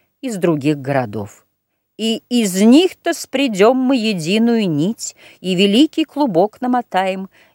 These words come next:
и основу скрепивши, соткём из него — для народа Афинин рубашку.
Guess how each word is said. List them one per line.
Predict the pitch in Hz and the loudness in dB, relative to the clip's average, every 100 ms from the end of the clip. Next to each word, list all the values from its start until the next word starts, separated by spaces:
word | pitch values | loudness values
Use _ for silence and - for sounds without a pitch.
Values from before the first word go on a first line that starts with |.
| - | -4
и | 165 - | -4 -2
основу | 160 - - 269 339 320 | -4 -4 0 0 2 -4
скрепивши, | - 254 277 - 226 - - | -8 -6 -6 -4 -8 -6 -6
соткём | 214 - 131 _ 311 294 | -2 -2 -2 _ -4 -4
из | 269 220 | -4 0
него — | 233 196 185 190 _ _ _ | 0 2 0 -2 _ _ _
для | 135 135 | -6 -2
народа | 131 120 123 208 311 277 - | 0 -2 0 2 2 0 -2
Афинин | 185 185 - 147 175 170 165 - | -6 -10 -10 -6 -4 -4 -6 -10
рубашку. | 139 131 110 113 - - - | -10 -8 -6 -8 -10 -14 -20